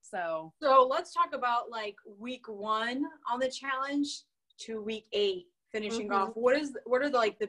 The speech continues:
Speaker 2: biggest things you've learned and applied that made the biggest change these last eight weeks?
Speaker 1: Sure. Well, number one, week one, I lost four pounds. That's why I was like, "Oh, I'm hooked. It already worked." And I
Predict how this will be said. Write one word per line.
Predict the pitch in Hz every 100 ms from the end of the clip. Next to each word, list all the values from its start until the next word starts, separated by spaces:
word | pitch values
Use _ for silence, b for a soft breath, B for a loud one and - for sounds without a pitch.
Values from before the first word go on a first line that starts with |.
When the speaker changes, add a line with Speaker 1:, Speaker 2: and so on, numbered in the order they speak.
| 185
Speaker 2:
biggest | 220 220 226 -
things | 220 208 190
you've | 202 208 202 - _ _ _ _ -
learned | 202 220 214 208 - 190
and | 202 190 190 185 -
applied | 190 - 214 196 185 185 - 208
that | 202
made | 202 190
the | 185
biggest | 208 220 220 208
change | - 214 208 185
these | 196 190
last | 190 -
eight | 185 -
weeks? | 180 - - - _ _ - _ _ _ -
Speaker 1:
Sure. | - 220 180 170
Well, | 202 247 247 247 _ _ _ _ _ -
number | 220 254 294 240
one, | 220 214 202 190
week | 262 269
one, | 269 262 269
I | 196 202
lost | 175 175 -
four | 208 190 185 185
pounds. | 160 143 - -
That's | 190 202
why | 214 196
I | 202
was | 196 196
like, | 185 -
"Oh, | 277 277 226
I'm | 220 202
hooked. | 202 190 _ _ _
It | 190 226 214
already | 208 208 185
worked." | 175 - _ B B B 247
And | 247
I | 240